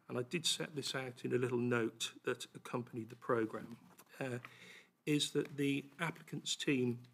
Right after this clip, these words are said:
uh, gets to go first, so they, they will present, uh, their evidence. They, um, th-, they are then allowed for their own team to, to, to ask them questions.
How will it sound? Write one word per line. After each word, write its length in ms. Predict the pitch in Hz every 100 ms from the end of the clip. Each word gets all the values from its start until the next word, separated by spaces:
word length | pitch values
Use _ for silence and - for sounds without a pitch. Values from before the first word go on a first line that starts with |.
| - - -
uh, 240 | 127 120 123 -
gets 260 | - -
to 100 | -
go 200 | 127 117
first, 680 | 110 - 113 131 - - -
so 260 | 123 117 123 - - _
they, 160 | 127 127 147
they 160 | 139
will 200 | 127 123 120 -
present, 540 | 123 127 123 - - - -
uh, 200 | 117 113
their 200 | 117 120
evidence. 600 | 117 113 113 127 - - - _ - - - _ -
They, 380 | 131 131 131 135 - _ _ _ _ _ - - - -
um, 400 | 135 131 131 135 - _ _ _ _ _ _ - - 160
th-, 140 | 160
they 140 | 151 147
are 80 |
then 420 | 143 156 151 147 147 143
allowed 520 | 139 135 131 127 127 -
for 160 | -
their 220 | 120 123 127
own 220 | 127 123
team 480 | - 127 117 107 107 -
to, 80 |
to, 320 | - - 123 117
to 240 | - 123
ask 240 | 120 -
them 100 | 117 113
questions. 720 | - 120 - - 123 127 -